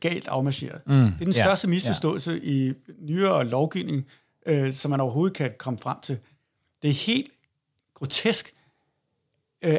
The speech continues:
Speaker 1: at, at man baserer så meget på, om man kan få et samtykke eller ej. Dels fordi, øh, det er ekstremt fordyrende, men også fordi det samtykke er jo illusorisk.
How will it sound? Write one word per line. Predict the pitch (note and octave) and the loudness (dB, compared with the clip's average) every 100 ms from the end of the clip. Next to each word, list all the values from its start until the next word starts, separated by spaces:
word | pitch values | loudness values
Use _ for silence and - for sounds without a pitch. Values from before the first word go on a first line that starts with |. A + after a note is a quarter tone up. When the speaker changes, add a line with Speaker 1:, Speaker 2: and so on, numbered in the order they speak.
| - | 0
Speaker 1:
at, | D#3 C#3 - - | -2 -2 -4 -8
at | C#3 - - | -8 -8 -8
man | C#3+ C#3 | -4 -2
baserer | C3+ - F#3 D3+ | -2 -2 -2 -4
så | F#3+ | -2
meget | D#3+ C#3 E3 | 2 2 2
på, | D#3+ D#3+ - _ _ - | 0 -2 -4 _ _ -8
om | C#3 | -4
man | C3+ | -2
kan | C3+ | -4
få | C#3 C#3+ | -4 -2
et | |
samtykke | - C#3 C#3 C3 | -2 -4 -4 -4
eller | A#2+ | -2
ej. | B2+ - - _ - - | -4 -8 -20 _ -20 -4
Dels | A#3+ C#4+ B3 | -2 0 -2
fordi, | E3 D3+ F3 - _ _ _ _ _ _ _ _ _ _ _ | -2 -2 -2 -4 _ _ _ _ _ _ _ _ _ _ _
øh, | C#3+ C3+ C3 | -4 -2 0
det | D3+ D#3 | 2 2
er | B2 A#2+ - | 0 -2 -6
ekstremt | C3 - - - - | -8 -6 -4 -4 -4
fordyrende, | C3 D#3 B3+ B3 A3+ - _ _ - | -2 -2 0 -2 -4 -12 _ _ -10
men | D3 | 0
også | G#3 G#3 | 0 0
fordi | G3+ F#3 | -2 0
det | F3 | 0
samtykke | - D3 F#3+ A3 E3+ | 0 0 -2 0 2
er | |
jo | C#3+ D3+ | 2 2
illusorisk. | D#3 D#3 A#3 C4+ D#3+ - | 0 0 -2 -4 -8 -10